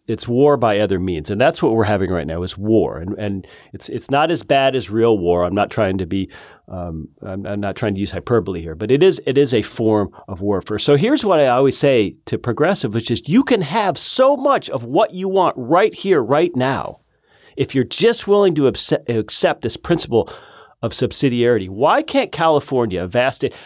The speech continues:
I would venture that seventy percent of Californians perhaps would agree to some sort of single-payer, centralized government healthcare system. And, and tiny countries like Norway and Sweden managed to do this with just five, six, or eight million people.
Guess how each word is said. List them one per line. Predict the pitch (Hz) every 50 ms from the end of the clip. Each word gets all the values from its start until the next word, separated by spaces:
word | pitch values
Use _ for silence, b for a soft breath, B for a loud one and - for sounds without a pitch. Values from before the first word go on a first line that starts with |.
| B B
I | 175 202 262
would | 302 277 190
venture | 143 139 160 165 165 - - 175 156 123
that | 123 113 -
seventy | - - - 131 - 185 196 196 190
percent | - - 143 - - 151 131 123
of | 107 -
Californians | - 120 104 98 98 - 107 95 87 85 85 80 80
perhaps | - - 98 85 85 80 76 69 - - - - b b b b b b b b b b b b b b
would | 107 113 120 113 -
agree | 131 117 92 113 123 139 139
to | 135 - 123
some | 110 - - - 185 175 180 196 196 175
sort | - - - - 160 143 143 139 135 - -
of | 120 117 110 104 104 92 98
single-payer, | - - - 160 139 135 135 123 - - 123 117 110 107 101 98 92 87 - _ _ _ _ _
centralized | - - - 143 131 110 - - 120 113 107 104 98 98 -
government | - 113 107 90 101 95 95 90 85 - _ _ -
healthcare | - 107 98 - - 110 90 -
system. | - - 67 64 - - - - - _ _ _ _ _ _ _ _ _ _ _ _ _ _ -
And, | 127 131 -
and | 151 151 143 131 -
tiny | - - 175 196 208 202
countries | 190 - - 196 185 - - 165 151 -
like | 143 131 -
Norway | 143 151 156 165 165 147 143 135
and | 127 113
Sweden | - - 175 196 226 156 127
managed | 113 104 104 107 104 - -
to | -
do | - 117 107
this | 107 117 - -
with | 113 -
just | - 117 - -
five, | - 117 110 107
six, | - - 110 - 117
or | 117
eight | 123 143 101
million | 92 92 85 82 76
people. | - - - - -